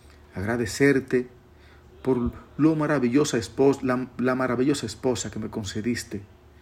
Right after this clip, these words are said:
Te ruego, Señor, que no me desampares ni de noche ni de día. Amén. Gracias, Loli, por este mensaje,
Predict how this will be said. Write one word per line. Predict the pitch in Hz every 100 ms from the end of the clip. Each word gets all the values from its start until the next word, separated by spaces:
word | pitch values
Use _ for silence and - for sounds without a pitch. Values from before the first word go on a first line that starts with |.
| - - - -
Te |
ruego, | 101 113 113 104
Señor, | - 101 113 101 92 - - - -
que | 113
no | 113
me | 123
desampares | 117 110 101 101 110 104 101 -
ni | 117
de | 104
noche | 101 117 113 110
ni | 110
de | 107
día. | 104 98 95 - - - - - -
Amén. | - 92 104 92 90 98 - - - - - - - - -
Gracias, | - 117 135 - 143 120 123
Loli, | 143 139 120
por | 113 110
este | 120 -
mensaje, | 117 117 - 123 110 107